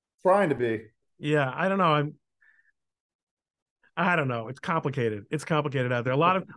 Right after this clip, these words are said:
Speaker 2: a lot of s-, the world of distribution of, of value.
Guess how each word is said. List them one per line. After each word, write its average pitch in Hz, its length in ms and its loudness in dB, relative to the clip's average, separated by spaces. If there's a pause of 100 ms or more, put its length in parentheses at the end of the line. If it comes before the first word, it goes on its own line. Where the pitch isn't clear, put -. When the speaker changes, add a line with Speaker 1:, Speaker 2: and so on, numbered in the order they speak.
Speaker 2:
a 151 80 0
lot 170 320 4
of 196 120 2
s-, - 160 -12 (1120)
the 139 120 -4
world 185 240 2
of 190 100 -2
distribution 165 960 -2 (720)
of, 120 140 -8 (300)
of 131 400 0
value. 127 640 0